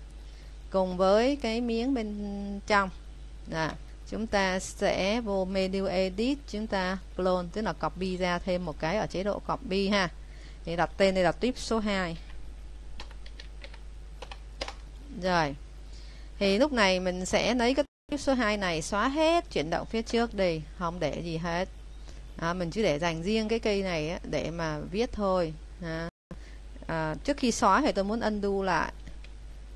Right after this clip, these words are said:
À, tôi để ở cái trạng thái này đã.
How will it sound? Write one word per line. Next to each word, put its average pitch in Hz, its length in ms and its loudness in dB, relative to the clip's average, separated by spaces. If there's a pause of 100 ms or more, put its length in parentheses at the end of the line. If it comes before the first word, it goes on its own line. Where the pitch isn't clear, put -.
(240)
À, 165 300 -2
tôi 185 160 -2
để 190 320 2
ở 160 400 -2 (100)
cái 226 80 -2
trạng 190 240 0
thái 180 300 -2
này 185 240 -2
đã. 190 320 -2